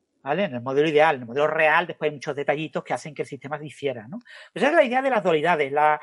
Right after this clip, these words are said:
en la teoría de Maxwell del electromagnetismo hay una dia-, dualidad natural entre el campo eléctrico y magnético. El campo eléctrico y magnético aparentemente son cosas muy distintas,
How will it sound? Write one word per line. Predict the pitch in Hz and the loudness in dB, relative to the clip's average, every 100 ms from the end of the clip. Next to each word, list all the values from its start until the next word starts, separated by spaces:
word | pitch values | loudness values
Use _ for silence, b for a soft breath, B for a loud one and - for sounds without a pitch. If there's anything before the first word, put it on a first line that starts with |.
| B B | B B
en | 170 156 | -8 0
la | 160 156 156 156 151 - - | 2 4 4 4 2 0 -6
teoría | - 180 | -2 0
de | 254 | 2
Maxwell | 254 269 202 220 | 2 0 2 2
del | 202 196 | 2 0
electromagnetismo | 190 190 190 190 262 233 190 202 214 | -2 -4 -2 -4 -4 -6 -4 -4 -2
hay | 190 | 0
una | 196 185 | 0 2
dia-, | 180 180 - | 2 0 -2
dualidad | 165 175 170 185 196 | 0 0 2 0 2
natural | 190 180 196 202 208 - _ _ _ | -2 2 4 4 2 -4 _ _ _
entre | 180 180 180 196 | -6 -4 0 0
el | |
campo | 190 180 | 0 0
eléctrico | 185 185 196 180 | 0 -2 -4 -4
y | |
magnético. | 143 151 - 123 123 | -4 -6 -6 -8 -6
El | |
campo | 170 220 | -2 0
eléctrico | 214 220 | 0 -2
y | 208 | -2
magnético | 208 226 185 151 | 0 -2 0 2
aparentemente | 151 180 190 190 | 4 2 0 -4
son | 170 180 | -6 -8
cosas | 165 170 | -8 -6
muy | 185 | -6
distintas, | - 240 190 226 - | -2 -4 -2 -6 -8